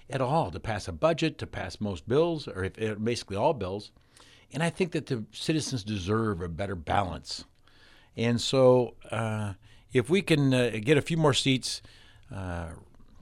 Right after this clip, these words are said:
and, and take the, the supermajority away, so people get a balanced view out there,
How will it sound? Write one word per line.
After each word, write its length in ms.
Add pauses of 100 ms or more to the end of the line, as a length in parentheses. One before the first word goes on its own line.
(160)
and, 180
and 320
take 220
the, 120
the 180
supermajority 880
away, 420 (480)
so 180
people 320
get 220
a 60
balanced 560
view 580 (240)
out 200
there, 300